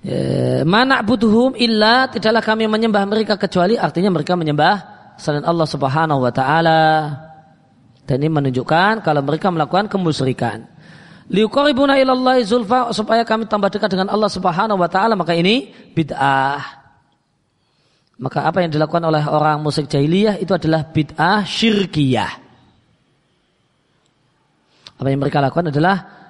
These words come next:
bid'atun syirkiyatun. Itu bid'ah karena maksud mereka mendekatkan diri kepada Allah. Dan siapa yang mendekatkan diri kepada Allah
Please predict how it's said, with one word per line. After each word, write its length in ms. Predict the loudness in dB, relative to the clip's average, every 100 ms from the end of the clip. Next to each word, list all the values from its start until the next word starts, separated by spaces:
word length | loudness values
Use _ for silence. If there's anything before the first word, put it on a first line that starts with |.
| -14
bid'atun 720 | -4 -4 -2 -4 0 0 0 -2
syirkiyatun. 1040 | 0 0 0 0 2 0 0 -2 -2 -10 -16 -20 -20 _ _ _ _ _ _ _
Itu 160 | -6 -4
bid'ah 880 | -2 0 2 2 2 0 -4 -20 -6
karena 240 | -2 -2
maksud 240 | -2 -4 -4
mereka 240 | -4 -2
mendekatkan 400 | -4 -2 -2 0
diri 160 | -2 0
kepada 240 | 0 0
Allah. 480 | 0 0 -2 -4 -6
Dan 160 | -6
siapa 320 | -2 -2 0 0
yang 160 | 0
mendekatkan 400 | -4 -2 -2 -2
diri 160 | -2 -2
kepada 320 | -2 -2 0
Allah 160 | 0